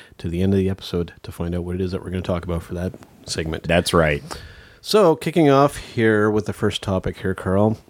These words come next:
Speaker 1: W W E is kind of a strange beast these days. And, uh, you know, with recently, the, this, uh, last week on Raw, they managed somehow to beat their <laughs> lowest viewership, uh, number of all time again.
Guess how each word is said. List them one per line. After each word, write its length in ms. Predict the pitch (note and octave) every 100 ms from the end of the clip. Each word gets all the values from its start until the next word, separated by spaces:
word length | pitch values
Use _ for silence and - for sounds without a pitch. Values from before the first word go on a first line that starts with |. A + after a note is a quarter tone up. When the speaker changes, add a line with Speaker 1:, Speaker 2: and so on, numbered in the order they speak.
| _
Speaker 1:
W 240 | - G#3+ G3+
W 260 | F3 D#3+
E 160 | E3+ D3+
is 180 | B2 G#2+
kind 180 | - A#2+
of 60 |
a 80 | G2+
strange 560 | - A2+ A2 A2 G#2+ F2+ F2+
beast 320 | F#2 F#2+ -
these 200 | G2 -
days. 440 | G2+ F#2 F#2+ F#2
And, 240 | G#2 G2+ G2+
uh, 120 | G2+
you 100 | G#2
know, 80 | A2
with 160 | G#2+
recently, 400 | B2 A#2 A2+ A2
the, 240 | G#2 A2 G#2+
this, 380 | A#2 - -
uh, 300 | A2 G2+ G2
last 340 | G2 G#2 G#2 -
week 160 | A2+
on 180 | G#2 G#2
Raw, 440 | G2+ G#2 G#2+ G#2+ G2 - - - _ _
they 260 | G#2+ A2 G#2+
managed 680 | G2+ G#2 C3 D#3 D#3 -
somehow 640 | - - D#3+ C3 A2 A#2 A#2+
to 720 | - A2+ A2 G#2+ G#2+ A2+ A2 A2
beat 260 | G2+ B2
their 160 | - G#2
<laughs> 20 |
lowest 440 | G2 G2+ G2 - -
viewership, 680 | - C#3 B2 - B2+ A#2+ - _ - - _
uh, 120 | G#2
number 340 | G2+ G#2 G#2
of 100 | G#2
all 240 | G2 G2+ G#2
time 320 | - G2+ F#2+
again. 420 | F2+ F#2+ F#2 F2+